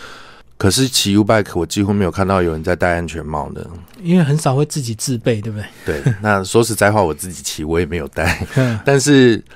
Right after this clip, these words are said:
Speaker 1: 真的还蛮常遇到骑脚踏车，哎，跌倒，往前一飞扑，就脑出血了。
Speaker 2: 嗯，是，是。
Speaker 1: 所以其实脚踏车大家在骑的时候也是小心啦。
Speaker 2: 而且讲到脚踏车，有时候你会觉得你速度很慢，所以它受到的伤害可能不会比机车严重。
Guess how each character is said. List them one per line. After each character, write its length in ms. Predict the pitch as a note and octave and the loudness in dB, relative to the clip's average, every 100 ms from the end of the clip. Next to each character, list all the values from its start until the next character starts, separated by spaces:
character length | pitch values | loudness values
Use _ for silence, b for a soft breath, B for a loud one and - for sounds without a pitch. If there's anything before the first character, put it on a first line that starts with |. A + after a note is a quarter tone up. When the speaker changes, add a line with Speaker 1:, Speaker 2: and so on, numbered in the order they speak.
| B | B
Speaker 1:
真 120 | - E3+ | 0 4
的 160 | D#3 | 4
还 200 | B2+ B2 | 4 2
蛮 240 | B2+ G#2 F#2+ | 2 0 0
常 200 | F#2 F#2+ | -2 -2
遇 160 | A2+ | 0
到 360 | G#2 G#2+ G2 F2 | 4 4 4 0
骑 200 | - F#2+ | -8 -2
脚 200 | G2+ E2+ | 0 2
踏 160 | F#2+ | 2
车， 260 | F#2 F#2 E2+ D#2+ | 0 -2 -4 -2
哎， 200 | C3 D#3 - b b _ - | -4 -4 -10 b b _ -2
跌 160 | G2+ | 2
倒， 340 | A2+ F2 D#2+ - - | 2 2 -2 -8 -6
往 180 | G2 | -4
前 240 | F#2+ G#2 F#2+ - - - | -2 -4 -4 -10 -10 -2
一 80 | C#3 | 0
飞 260 | B2+ A#2 | 4 4
扑， 400 | A2 A#2 A2 A2 C3 _ - - - | 4 2 2 0 -6 _ -20 -20 -4
就 160 | G#2+ | 0
脑 180 | F#2 D2+ | 0 -2
出 220 | - E2 | -6 -8
血 160 | D2+ - | -6 -8
了。 200 | - D2 G#2 | -8 -8 -4
Speaker 2:
嗯， 280 | C#3+ B2+ A#2 | -2 -2 -4
是， 220 | - A2+ | -8 -10
是。 160 | A#2+ A2 | -10 -6
Speaker 1:
所 140 | - D3 | 4 4
以 40 | |
其 160 | B2 A#2+ | 4 -2
实 140 | A#2 | -4
脚 180 | G#2+ E2 | 0 2
踏 160 | G2+ A2 | 2 0
车 160 | A2 | 0
大 140 | G#2 F#2+ | 2 2
家 80 | |
在 140 | F#2+ F#2 | 2 0
骑 180 | - D#2 | -4 -6
的 140 | D#2 | -6
时 180 | - E2 | -4 -2
候 160 | E2+ | -2
也 160 | D#2 D2+ | -2 -4
是 240 | E2+ E2 | -6 -8
小 240 | D#2 C#2+ C#2+ | -4 -4 -4
心 260 | - D#2 D2+ | -4 -6 -8
啦。 220 | C#2 - - G3 | -10 -14 -2 2
Speaker 2:
而 60 | |
且 80 | G#3+ | 4
讲 180 | E3 D#3 | 4 4
到 140 | G3 | 4
脚 180 | - C3 | 2 2
踏 140 | D3+ | 2
车， 140 | E3 E3+ | 4 4
有 160 | C3+ | 4
时 80 | A#2+ | 2
候 60 | D#3 | 2
你 100 | A#2 | 4
会 120 | D3+ | 2
觉 140 | - B2+ | 2 2
得 120 | B2+ | 4
你 120 | A#2 | 2
速 200 | - D3 | 2 2
度 120 | D3 | 4
很 140 | B2 G#2+ | 4 2
慢， 200 | C3+ A#2+ | 2 2
所 120 | D3 | 2
以 60 | C3 | 2
它 180 | - | 0
受 220 | C3+ D3 C3+ | 0 0 0
到 100 | C3 | 0
的 120 | A2+ | -2
伤 200 | - B2+ | 0 0
害 140 | C3 | 0
可 120 | A#2 | 0
能 140 | A2 A2+ | -2 -2
不 140 | A#2+ | -2
会 100 | C3+ | -2
比 240 | A#2+ A2 G2+ | 0 -4 -6
机 200 | - C3 | -4 -2
车 180 | B2+ B2+ | 2 2
严 240 | A#2+ A2 | 2 -2
重。 220 | A2 A2+ | -2 -4